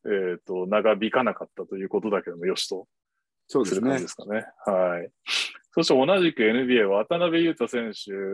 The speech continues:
Speaker 1: 自身初の開幕ロスター入りということで、おめでとうございます。
Speaker 2: うん。そうですね。
Speaker 1: こちらの渡邊選手もふくらはぎかなんか負傷してて、あの、開幕戦出ないっ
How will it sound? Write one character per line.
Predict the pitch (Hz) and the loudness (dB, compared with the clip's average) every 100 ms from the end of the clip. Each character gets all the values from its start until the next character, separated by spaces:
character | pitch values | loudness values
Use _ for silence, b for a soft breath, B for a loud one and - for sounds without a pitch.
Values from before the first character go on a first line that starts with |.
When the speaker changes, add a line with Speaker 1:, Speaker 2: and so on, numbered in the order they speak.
| 95 | -4
Speaker 1:
自 | 113 | -2
身 | 151 131 104 | -2 0 0
初 | 98 101 107 | 0 -2 -2
の | 101 | -6
開 | - 110 117 | 0 0 2
幕 | 107 - | 0 -2
ロ | 101 | -4
ス | 95 - | -6 -4
タ | 107 | 0
ー | 101 | 0
入 | 95 | 0
り | 95 | -4
と | 98 | -6
い | |
う | 95 | -6
こ | 95 | -6
と | 90 | -8
で、 | |
お | 87 | -2
め | 110 | 0
で | 113 | 2
と | |
う | 104 | 0
ご | 92 | -2
ざ | 90 | -6
い | |
ま | 87 | -12
す。 | - - _ _ | -18 -18 _ _
Speaker 2:
う | 110 | 2
ん。 | 156 170 127 87 _ _ _ | 4 6 4 0 _ _ _
そ | - | -16
う | - | -16
で | |
す | 147 165 | -16 -8
ね。 | 170 | -2
Speaker 1:
こ | - | 0
ち | - 214 | 4 4
ら | 214 | 4
の | 214 202 | 4 4
渡 | 185 156 196 | 4 4 4
邊 | 202 202 202 | 2 4 4
選 | 196 196 | 4 0
手 | 135 - | -2 -4
も | 92 87 90 | -8 -10 -10
ふ | - | -4
く | 165 | 0
ら | 160 | 2
は | |
ぎ | 117 | 2
か | 98 | -2
な | 92 | -6
ん | |
か | 90 | -6
負 | 90 | -8
傷 | - 101 95 | -4 -2 -2
し | |
て | - | -2
て、 | 92 95 90 87 - | -4 -2 -4 -6 -6
あ | 101 | -4
の、 | 98 | 0
開 | - 127 | 2 2
幕 | 123 | 2
戦 | - 110 | 0 2
出 | 104 | 2
な | 110 | 4
い | |
っ | 117 | 2